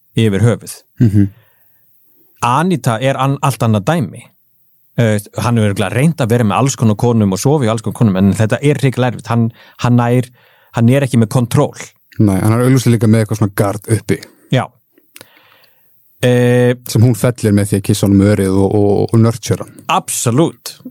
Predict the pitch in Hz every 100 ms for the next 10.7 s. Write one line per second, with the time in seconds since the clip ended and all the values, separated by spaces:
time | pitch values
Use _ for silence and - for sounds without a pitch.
0 | - 139 147 165 156 120 113 113 127 117
1 | - - - _ - - - - - 151
2 | 147 107 82 - - _ _ _ _ _
3 | - 127 131 135 135 131 131 - _ _
4 | - _ _ _ 165 185 - 185 - 196
5 | - 165 - - 160 170 156 143 147 147
6 | 131 135 113 73 - - - - 98 120
7 | 151 147 - _ _ _ _ _ _ _
8 | _ _ - 143 135 131 131 123 117 120
9 | 120 117 117 101 120 - 117 107 110 107
10 | 110 107 135 113 82 80